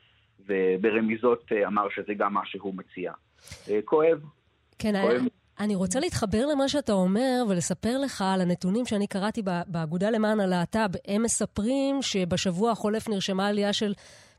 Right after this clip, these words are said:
Speaker 2: פי ארבעה בכמות הדיווחים על, אה, על, אה, קריאות כאלה של שנאה. מה עובר לך בראש כשאתה שומע את הנתונים האלה?
Speaker 1: זה מפחיד. אה,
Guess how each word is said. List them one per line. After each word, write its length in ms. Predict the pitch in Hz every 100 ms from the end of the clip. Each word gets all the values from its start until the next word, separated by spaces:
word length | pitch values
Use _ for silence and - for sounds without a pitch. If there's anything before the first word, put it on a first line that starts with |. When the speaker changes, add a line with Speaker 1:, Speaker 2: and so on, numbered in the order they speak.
| _ _
Speaker 2:
פי 220 | - 285 -
ארבעה 600 | 233 208 175 185 - 240
בכמות 460 | 233 - 202 214 214
הדיווחים 840 | 202 185 175 180 170 - 202 196 196
על, 220 | 185 175
אה, 680 | 175 170 165 165 160 - 165
על, 160 | 160
אה, 100 | 165 160
קריאות 460 | 185 175 190 208
כאלה 280 | - 190 160
של 260 | 156 160 156
שנאה. 500 | - 180 175 185 196 - - - - -
מה 280 | 185 202 226
עובר 520 | 359 349 214 220 226
לך 240 | 180 - 185 175
בראש 340 | 165 160 160
כשאתה 420 | - 160 175 165 165
שומע 340 | 180 170 175
את 80 | 175
הנתונים 400 | 170 - 175 170
האלה? 200 | 170 180 - _ _ _ _ _ _ _ _ - - _ _ _ _ _ 120 120
Speaker 1:
זה 220 | 107 107 107
מפחיד. 500 | 107 - 151 123 95
אה, 1080 | - - - 104 104 104 104 104 101 101